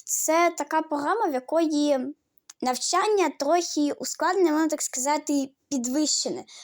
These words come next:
Тобто у тих людей, в яких може бути в п'ятому класі тільки шість років, так у нас в понеділок сім уроків. А у мене ще є і танці зумба.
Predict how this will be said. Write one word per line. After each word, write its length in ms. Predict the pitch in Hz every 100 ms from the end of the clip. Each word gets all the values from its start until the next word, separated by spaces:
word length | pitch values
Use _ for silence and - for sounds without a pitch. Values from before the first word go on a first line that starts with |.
| -
Тобто 480 | - 294 294 - 302
у 120 | 294
тих 300 | 254 359 359
людей, 280 | 285 247 254
в 40 | 247
яких 280 | 247 262
може 320 | 269 285 277 269
бути 480 | 262 277 - 262
в 80 | 247
п'ятому 440 | - 269 277 262 254
класі 380 | 262 269 269
тільки 380 | 254 269 269 277
шість 300 | 254 277 -
років, 680 | 269 240 392 - 466 - - _ _ - - _
так 360 | 262 269 254 - _
у 100 | 240
нас 580 | 269 285 - - - - -
в 120 | - -
понеділок 920 | 269 277 233 254 277 247 202 190 -
сім 500 | - - 311 349 359 359
уроків. 640 | 262 262 262 233 - 160 -
А 100 | 254
у 140 | 269
мене 480 | 269 311 415 427 294
ще 240 | - -
є 380 | 349 330 285 302
і 140 | 294 254
танці 460 | 269 262 254 269
зумба. 680 | 240 240 247 233 214 208